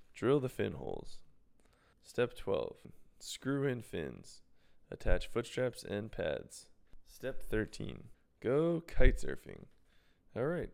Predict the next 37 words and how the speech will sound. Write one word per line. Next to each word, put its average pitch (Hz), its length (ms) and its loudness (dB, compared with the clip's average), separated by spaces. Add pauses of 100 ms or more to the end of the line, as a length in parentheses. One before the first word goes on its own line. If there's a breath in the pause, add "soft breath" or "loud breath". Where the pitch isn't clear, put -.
thank 120 280 -6
you 113 40 -6
very 117 220 -2
much 113 260 -4
for 107 440 -8 (140)
checking 113 280 -2
out 110 160 -4
the - 60 -10
video, 151 420 -4
and 92 240 -4 (520 soft breath)
I 95 80 -8
hope 104 220 -6
this - 220 -14
was 95 140 -16
very 104 240 -6
helpful. - 480 4 (680 loud breath)
If - 80 -6
you 113 120 0
have 113 320 2
any 123 160 -4
more 117 200 -6
questions, 143 680 -4 (460 soft breath)
please 120 300 -8
check - 260 -10
out 113 300 -2 (100)
our 101 440 -10 (520 soft breath)
website. 135 480 -4
It's - 280 -8
kiteboard 110 720 -6
U 104 160 -6
build 107 420 -4 (220)
dot 104 280 -6
com, 143 380 -4 (600 soft breath)
or 104 100 -6
just 104 320 -8
Google 104 300 -6
search - 520 -8